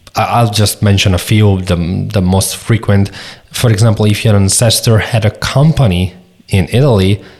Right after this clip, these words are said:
and was living abroad, but was managing his company from abroad, that he could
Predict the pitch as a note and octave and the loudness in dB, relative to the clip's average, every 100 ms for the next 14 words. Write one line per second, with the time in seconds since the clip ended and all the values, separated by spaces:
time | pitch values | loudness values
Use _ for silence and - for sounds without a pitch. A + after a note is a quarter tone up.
0 | _ _ - G#2 G#2+ G#2 G2+ G#2+ A#2+ A2 | _ _ -4 0 2 2 2 2 4 2
1 | F#2+ G2 C#3+ B2 G2+ G#2+ G2+ G#2 G#2+ A2 | 0 0 2 2 0 -2 0 0 2 2
2 | A2+ G#2 G#2+ G2 G2 - C3+ C3+ A#2+ G2 | 2 2 2 2 0 0 0 2 2 0
3 | G2+ F#2+ F2+ C#3 C#3 A#2 A2 G2+ F#2 G#2 | 0 -2 0 0 2 0 -2 -2 0 -4
4 | - - A2+ A2 | -2 0 0 -2